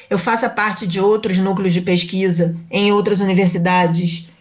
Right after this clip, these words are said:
tanto do Rio quanto de São Paulo, o Cidades é como se fosse a minha casa, de lá que eu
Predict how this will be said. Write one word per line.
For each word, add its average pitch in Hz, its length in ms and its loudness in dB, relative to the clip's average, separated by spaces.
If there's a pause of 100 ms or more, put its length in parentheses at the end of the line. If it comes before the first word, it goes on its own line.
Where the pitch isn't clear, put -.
(160)
tanto 226 280 2
do 214 120 2
Rio 185 320 2
quanto 208 320 0
de 175 100 -2
São 180 180 2
Paulo, 190 640 0
o 233 120 2
Cidades 226 560 -2
é 240 380 0 (280)
como 233 180 0
se 233 80 -2
fosse 247 160 0
a 254 40 0
minha 254 160 0
casa, 170 720 -2
de 175 120 -4
lá 180 200 0
que 214 160 -2
eu 208 280 2